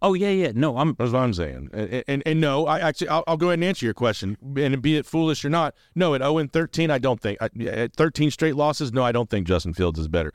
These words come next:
Speaker 2: 'Cause if he was better, he'd have some wins on the board. And I get it's not all him, and everybody will talk about O-line, but some of it is him. He's supposed to be this game breaker that can just step into action and take over a game. I haven't seen it yet.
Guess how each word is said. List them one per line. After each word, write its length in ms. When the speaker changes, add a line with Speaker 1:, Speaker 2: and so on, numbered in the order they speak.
Speaker 2:
'Cause 120
if 40
he 60
was 180
better, 240
he'd 140
have 140
some 160
wins 200
on 100
the 80
board. 300
And 100
I 80
get 120
it's 140
not 220
all 160
him, 200
and 80
everybody 240
will 80
talk 220
about 200
O-line, 400
but 140
some 220
of 80
it 100
is 180
him. 300
He's 180
supposed 400
to 80
be 140
this 200
game 400
breaker 440
that 240
can 120
just 220
step 340
into 220
action 400
and 180
take 240
over 320
a 40
game. 340
I 40
haven't 140
seen 240
it 60
yet. 340